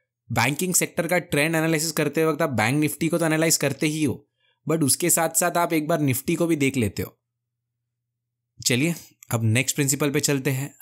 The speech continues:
which is volume confirms the trend। ये पॉइंट तो काफ़ी स्ट्रेट फॉरवर्ड है। डाउ ये बिलीव करते थे कि अगर आपको कोई ट्रेंड कन्फर्म करना है ना, तो हमेशा आप उसके वॉल्यूम्स को देखो। अगर एक प्राइस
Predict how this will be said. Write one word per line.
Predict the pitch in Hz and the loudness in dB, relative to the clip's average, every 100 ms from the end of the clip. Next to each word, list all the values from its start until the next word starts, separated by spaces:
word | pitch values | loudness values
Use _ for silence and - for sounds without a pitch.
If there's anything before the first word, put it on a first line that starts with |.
| - | -4
which | 131 - | -2 0
is | 175 175 - - 107 | 0 0 -2 -4 -4
volume | 110 135 156 170 165 151 | 0 2 2 0 -2 -2
confirms | 131 120 131 131 | 0 0 0 2
the | 113 123 | 2 0
trend। | 120 101 95 104 _ _ _ - - - | 0 -2 -2 -8 _ _ _ -20 -20 -6
ये | 127 | -2
पॉइंट | 147 156 151 | 0 0 0
तो | 147 | 0
काफ़ी | 147 - - | -2 -2 0
स्ट्रेट | 135 - 139 | -2 0 -2
फॉरवर्ड | - 139 139 131 | 0 0 2 0
है। | 123 - _ _ _ _ _ - | -2 -8 _ _ _ _ _ -8
डाउ | 123 123 160 185 196 | -2 2 2 0 0
ये | 131 175 | 0 2
बिलीव | 175 175 175 | 2 2 2
करते | - - | 0 -2
थे | 156 170 - - _ - | -4 -4 -6 -12 _ -8
कि | - 180 - | -4 -4 -2
अगर | 127 185 196 - | 0 0 0 -2
आपको | - - | -6 -6
कोई | - 202 | -2 -2
ट्रेंड | 196 - 165 190 | 0 -2 0 0
कन्फर्म | 185 170 202 | -2 -2 -2
करना | 180 175 202 | -2 0 2
है | 185 | 2
ना, | 104 - _ _ _ - | 0 -4 _ _ _ -4
तो | |
हमेशा | 143 123 139 165 185 | 0 0 2 2 2
आप | 180 | 0
उसके | 160 - | 0 -2
वॉल्यूम्स | 156 117 123 151 151 | 0 2 2 2 0
को | 165 | 0
देखो। | 139 131 139 - _ _ _ - | -2 -2 -4 -8 _ _ _ -4
अगर | 117 165 | -2 2
एक | 170 165 | 0 0
प्राइस | 143 143 165 143 - | 0 2 2 0 -4